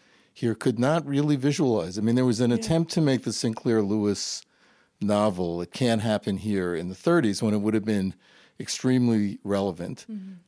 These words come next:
Speaker 1: And, um, I don't remember. I think that M G M, that maybe Louis B. Mayer stopped it. I mean, there's a story behind it that, that it, that why it wasn't made.
Speaker 2: Well, they were,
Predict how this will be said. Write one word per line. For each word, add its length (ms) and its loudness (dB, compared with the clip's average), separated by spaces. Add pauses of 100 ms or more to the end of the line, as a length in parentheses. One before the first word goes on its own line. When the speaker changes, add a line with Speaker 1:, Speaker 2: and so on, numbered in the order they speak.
(140)
Speaker 1:
And, 460 -2
um, 480 -2 (640)
I 220 -14
don't 200 -8
remember. 320 0
I 40 2
think 200 0
that 100 2
M 160 2
G 200 0
M, 400 0 (300)
that 140 -2
maybe 260 0
Louis 260 0
B. 120 0
Mayer 260 0
stopped 460 -2
it. 80 4
I 40 2
mean, 140 2
there's 200 2
a 60 -2
story 640 0
behind 480 0
it 200 -10
that, 260 -6
that 200 -4
it, 180 -6
that 140 -8
why 200 -2
it 100 -2
wasn't 320 -4
made. 380 -4 (460)
Speaker 2:
Well, 100 -2
they 140 0
were, 360 -2